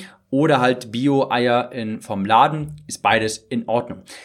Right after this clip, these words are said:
Das mache ich, weil Eier haben eine sehr, sind näher mikronährstoffdicht, das ist natürlich hervorragendes Protein und die haben auch wirklich Mikronährstoffe, die teilweise in anderen Lebensmitteln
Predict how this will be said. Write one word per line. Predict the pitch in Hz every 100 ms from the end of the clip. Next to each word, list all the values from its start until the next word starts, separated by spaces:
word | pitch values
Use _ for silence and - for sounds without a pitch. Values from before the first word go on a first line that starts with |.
| - - _ _ -
Das | 135 165
mache | 190 214
ich, | 196
weil | 151 151 135 131
Eier | 147 180 151
haben | 147 151 -
eine | - 135 139 135
sehr, | 110 107 135 165 175 180 160 -
sind | 143 151 151
näher | 165 160
mikronährstoffdicht, | 151 247 - 160 117 110 110 113 101 - 165 185
das | 139
ist | 139 -
natürlich | 156 156 160 156
hervorragendes | 156 151 - 208 233 160 160 170 156 -
Protein | - 143 131 156 175 190 - - _ _ _ _ _ - _
und | 170 233 247 - - - _
die | 135
haben | 139 196 190
auch | 127
wirklich | 131 151 160 160 - - -
Mikronährstoffe, | 139 185 175 135 123 131 139 143
die | 131
teilweise | - 151 151 147 147
in | 131
anderen | 151 233 165 117
Lebensmitteln | 120 120 135 160 180